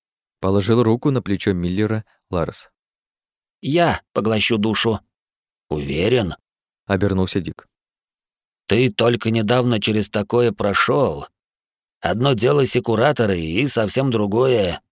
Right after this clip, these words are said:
Speaker 2: это».
Speaker 1: Кивнул он на огонек над разрубленным телом Солидуса.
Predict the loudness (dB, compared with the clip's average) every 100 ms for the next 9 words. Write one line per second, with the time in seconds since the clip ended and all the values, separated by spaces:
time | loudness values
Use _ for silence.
0 | _ -2 0 0 0 0 -4 _ _ _
1 | _ _ _ -4 0 2 2 2 2 0
2 | -2 -2 -2 -4 -6 _ _ -4 0 0
3 | 0 -2 0 0 0 0 -2 -2 -2 -2
4 | -2 -4 -8 -12